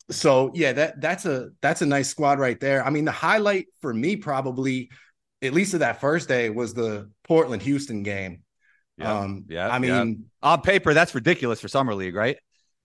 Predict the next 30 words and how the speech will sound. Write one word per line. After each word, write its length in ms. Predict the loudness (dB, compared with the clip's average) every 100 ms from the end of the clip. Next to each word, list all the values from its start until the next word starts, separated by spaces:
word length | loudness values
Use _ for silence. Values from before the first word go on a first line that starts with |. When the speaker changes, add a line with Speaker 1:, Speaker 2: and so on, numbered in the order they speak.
| _
Speaker 1:
On 240 | 2 4 2
paper, 380 | 0 0 0 0
yeah, 160 | 2
that 180 | 2 0
was, 100 | 0
like, 140 | -4
the 80 | -4
one 180 | -4 -2
I 60 | -2
was 140 | -6
probably 480 | -6 0 0 0 -2
most 340 | 2 2 0
hyped 300 | 0 0 -2
for, 260 | -6 -6 -4
like, 160 | -4 -6 -4
even 280 | -2 -2 0
more 200 | 0 0
Speaker 2:
Yeah. 60 |
Speaker 1:
than 260 | -2 -6 -12 -4
Victor, 320 | 0 0 -2 -8
to 140 | -4
be 140 | -4
honest, 360 | 0 2 0 -4
just 140 | -6
to 60 | -2
be 120 | 0
able 160 | 0 -2
to 100 | -8
see 300 | -4 -4 -2
Amen 560 | 0 0 0 0 -4